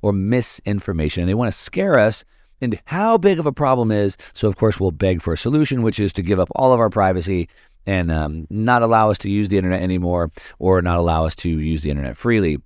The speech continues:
But I was reading from this article that good old former Congressman Ron Paul wrote, um, titled, "The Real Disinformation Was the Russia Disinformation Hoax." That's the real one. And it was spread intentionally, as he said, um, to delegitimize the Trump presidency.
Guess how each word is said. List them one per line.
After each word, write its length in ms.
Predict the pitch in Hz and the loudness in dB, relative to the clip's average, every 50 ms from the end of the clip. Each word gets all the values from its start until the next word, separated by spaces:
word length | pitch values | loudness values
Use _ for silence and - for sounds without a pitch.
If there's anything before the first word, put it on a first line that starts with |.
| - _ _ _ _ - | -14 _ _ _ _ -4
But 280 | 131 135 131 120 90 | 0 0 2 2 2
I 80 | 123 127 | 0 0
was 160 | 127 117 107 | 0 0 0
reading 280 | 156 185 202 175 151 131 | 0 -2 -2 0 -4 -2
from 160 | - 131 123 | -2 -2 -2
this 100 | 113 104 | -2 -2
article 380 | - 117 117 113 - 110 104 95 | 0 0 0 0 0 0 0 2
that 240 | 101 92 90 85 | 2 0 0 -2
good 120 | - 113 101 | -2 -2 0
old 240 | 98 95 92 80 - | 0 0 0 -2 -4
former 280 | - 139 131 123 110 | -2 -2 0 0 0
Congressman 460 | 95 101 101 101 87 - 92 87 87 | -2 -2 -2 -2 -4 -4 -4 -4 -2
Ron 200 | 90 90 85 82 | -2 -2 -2 -4
Paul 300 | - - 113 110 107 98 | -2 0 0 2 2 2
wrote, 240 | 87 82 78 71 - _ _ _ _ _ _ _ _ _ - _ - - | 0 0 -2 -2 -4 _ _ _ _ _ _ _ _ _ -20 _ -6 -4
um, 180 | 92 87 82 80 | -2 -2 -2 -2
titled, 280 | - 107 92 87 80 | 0 0 0 0 0
"The 80 | 85 85 | -2 0
Real 180 | 110 139 143 | 0 0 0
Disinformation 580 | 131 131 110 117 110 98 101 104 98 92 - 92 | 0 -2 -4 -4 -4 -2 -2 0 0 0 -2 -2
Was 200 | 87 80 80 - | -4 -4 -4 -4
the 140 | - 85 80 | -4 -6 -4
Russia 560 | 80 92 127 151 151 - - 85 65 57 - _ _ - | -2 0 2 2 2 0 -2 -4 -4 -6 -10 _ _ -6
Disinformation 680 | - 78 - - 73 67 73 71 67 64 - - 62 | -6 -4 -4 -4 -8 -6 -6 -6 -6 -6 -8 -8 -10
Hoax." 200 | 64 55 - - | -12 -14 -14 -10
That's 280 | - - 147 160 - - | -2 0 0 0 0 -2
the 120 | - 131 | -4 -2
real 240 | 110 113 113 101 95 | 0 0 0 0 0
one. 240 | 92 90 87 90 82 - _ _ - - - | 0 -2 -2 -4 -6 -10 _ _ -18 -8 -4
And 100 | 143 165 | -2 0
it 40 | 165 | 0
was 140 | 156 139 - | 0 -2 -2
spread 480 | - - - - 123 127 120 117 110 - | -4 -10 -8 -2 0 2 2 2 2 0
intentionally, 720 | 117 110 107 - - - 151 143 - 135 127 127 127 117 - | -4 -4 -4 -4 -2 -2 -2 -2 -2 -4 -4 -4 -2 -2 -2
as 160 | 107 104 - | -2 -4 -2
he 140 | - 135 135 | -2 -2 -2
said, 400 | - - 123 113 113 107 101 - _ _ _ _ _ _ _ - | 0 0 0 2 2 0 -2 -6 _ _ _ _ _ _ _ -6
um, 380 | - 104 101 95 92 90 85 - _ | -2 0 0 0 0 -4 -6 -10 _
to 240 | - - 110 107 98 85 - _ _ - | -6 -2 0 0 -2 -2 -8 _ _ -4
delegitimize 880 | 120 135 156 160 165 156 147 139 117 120 131 120 117 113 113 113 110 92 | -2 -2 0 0 0 0 -2 0 4 4 2 4 4 2 2 0 0 -2
the 100 | 101 - | -4 -6
Trump 320 | - - 117 104 107 - | -2 -2 -2 -2 -4 -6
presidency. 680 | - - 123 117 110 107 110 107 - - 113 110 104 | -2 0 0 0 0 -2 -4 -4 -2 -2 -2 -2 -2